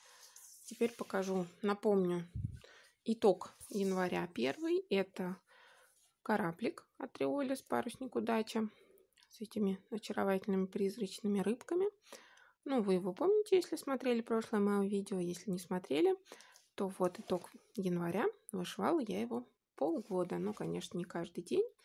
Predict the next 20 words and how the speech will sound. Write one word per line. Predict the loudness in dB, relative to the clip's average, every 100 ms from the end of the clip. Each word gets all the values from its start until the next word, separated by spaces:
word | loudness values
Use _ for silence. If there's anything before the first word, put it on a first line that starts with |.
| -20 -20 -20 _
Время | -4 -2 0 -4
от | -2
времени. | 4 6 6 4 0 _ _ -20 -20 _ _ _ _
Начала | -4 -4 -2 -2 -2
в |
июле, | 2 6 8 6 2 _ _ -12
вот, | -4 -2 -2 -4
две | -4 -4 -2 0
тысячи | 0 -2
двадцатого | -2 0 -2 -2 -2
года, | 0 -2
закончила | -4 -4 -2 0 -2 -4
в | -4
январе. | -6 -4 -2 -2 -2 -2 -4 _ _ _ -20 -20 -20 -20 -14 -4
Работа | -4 -2 -6 -6
классная, | 2 2 2 -2 -2
яркая, | 0 0 -4 -2 0 0 -2 -8 _ _ -2
не | 0 2
оформленная | 0 2 2 2 0 0 2 0
ещё, | 0 0 -2